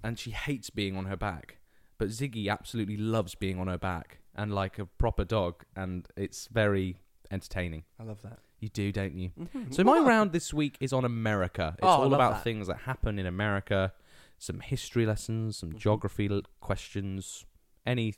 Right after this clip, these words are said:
Speaker 1: anything and everything.
Speaker 2: I love that so much.
Speaker 1: What about you?
Speaker 2: Well, as you know, Barney,
Speaker 1: Yes.
Speaker 2: I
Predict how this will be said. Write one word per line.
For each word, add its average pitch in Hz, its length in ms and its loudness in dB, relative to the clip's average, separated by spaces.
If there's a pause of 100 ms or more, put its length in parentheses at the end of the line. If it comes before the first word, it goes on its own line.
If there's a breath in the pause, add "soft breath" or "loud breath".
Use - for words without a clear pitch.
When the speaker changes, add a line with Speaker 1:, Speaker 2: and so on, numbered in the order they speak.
Speaker 1:
anything 101 480 -2 (200)
and 85 100 -4
everything. 80 500 -6 (140)
Speaker 2:
I 131 40 -8
love 131 140 -6
that - 160 -10
so 110 100 -8
much. - 240 -12
Speaker 1:
What 165 140 2
about 196 220 -2
you? 87 400 -4
Speaker 2:
Well, 269 320 0 (1300)
as 139 140 -6
you 143 80 0
know, 123 100 0
Barney, 107 300 -4 (220)
Speaker 1:
Yes. - 260 -4 (340)
Speaker 2:
I 110 340 -6